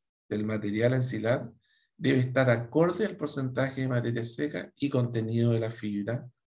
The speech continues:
de cada una de las plantas que estamos ensilando. Entonces, a mayor contenido de materia seca, es decir, el forraje es más seco, el tamaño de picado debe ser menor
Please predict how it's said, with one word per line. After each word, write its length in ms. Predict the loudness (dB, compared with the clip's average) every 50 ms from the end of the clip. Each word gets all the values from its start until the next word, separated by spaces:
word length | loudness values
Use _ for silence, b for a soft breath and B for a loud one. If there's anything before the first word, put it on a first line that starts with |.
| _ _ _
de 180 | -12 -12 -8 -4
cada 460 | -2 0 0 0 0 -2 -4 -8 -18 -20 _ -14
una 240 | -10 -10 -8 -8 -8
de 60 | -8
las 140 | -8 -8 -4
plantas 340 | 0 0 0 0 -2 -8 -10
que 80 | -8
estamos 280 | -6 -4 -2 -2 0 0
ensilando. 540 | -2 0 0 2 2 2 0 -2 -10 -16 _ _ _ b b b b b b b b b b b _
Entonces, 320 | -4 -4 -2 0 -2 -2 0 2
a 80 | 2 4
mayor 400 | 6 6 6 6 4 4 4 4
contenido 560 | 0 0 0 0 -2 0 0 0 0 0 2
de 60 | 2
materia 340 | 0 0 0 -2 -4 -4 -6
seca, 420 | -6 -6 -6 -6 -6 -8 -10 -12 -14 _ _ _ -14
es 100 | -14 -12
decir, 340 | -12 -10 -8 -8 -10 -10 -12
el 100 | -16 -16
forraje 400 | -14 -12 -10 -8 -6 -6 -6 -8
es 120 | -10 -6 -2
más 260 | -2 -2 -2 -2 -4
seco, 400 | -4 -4 -4 -4 -6 -6 -8 -14 _ B B B B B B B B B
el 200 | B 0 0 4
tamaño 420 | 4 4 6 6 6 6 6 6 6
de 80 | 4
picado 520 | 4 2 2 2 2 2 2 0 -2 -4 -2
debe 220 | 0 2 2 2 2
ser 260 | 0 0 0 2 2
menor 520 | 4 4 4 4 4 4 2 2 -2 -10